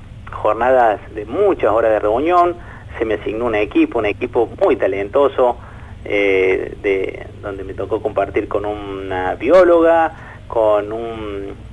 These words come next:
ingeniero especialista en, en, en motores de competición, que va por toda Europa, eh, dando charlas sobre cómo hacer, eh, a motores de Fórmula uno,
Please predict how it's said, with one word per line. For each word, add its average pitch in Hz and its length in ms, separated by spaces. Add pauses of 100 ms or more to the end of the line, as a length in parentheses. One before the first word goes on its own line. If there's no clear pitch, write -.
(180)
ingeniero 127 540
especialista 123 600
en, 104 240
en, 101 200 (320)
en 101 180 (520)
motores 123 540 (100)
de 104 120
competición, 123 800 (160)
que 113 140
va 110 180
por 104 180
toda 107 400
Europa, 135 580 (480)
eh, 98 420
dando 104 300
charlas 117 500
sobre 98 220
cómo 101 420 (320)
hacer, 98 420 (1040)
eh, - 220 (480)
a 123 160
motores 117 420
de 107 80
Fórmula 131 360
uno, 185 440